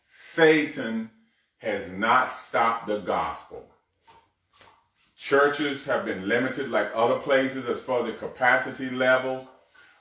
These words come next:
but the gospel actually has spread even greater. So I don't want us to be, uh, disillusioned. I don't want us to be, lose hope. I don't want us to lose faith in God.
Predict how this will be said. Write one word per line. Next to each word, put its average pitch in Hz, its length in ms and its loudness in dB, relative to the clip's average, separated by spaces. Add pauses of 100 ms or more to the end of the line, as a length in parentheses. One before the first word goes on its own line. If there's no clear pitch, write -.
but 117 160 -4
the 107 120 -2
gospel 120 840 2
actually 143 960 -2 (160)
has 123 260 -2
spread 151 560 2
even 151 320 0
greater. 180 600 4 (840)
So 147 280 0
I 160 140 6
don't 170 180 2
want 151 100 2
us 147 160 2
to 139 80 -2
be, 123 500 -4 (360)
uh, 107 420 2
disillusioned. 143 1160 0 (680)
I 113 120 2
don't 135 120 4
want 131 140 2
us 127 120 0
to 120 80 -2
be, 117 300 -2
lose 107 340 -2 (160)
hope. 147 460 4 (400)
I - 140 2
don't 123 120 2
want 123 180 -2
us - 40 -10
to 110 60 -4
lose 107 260 -4
faith 135 460 0
in 101 180 -4
God. 139 580 4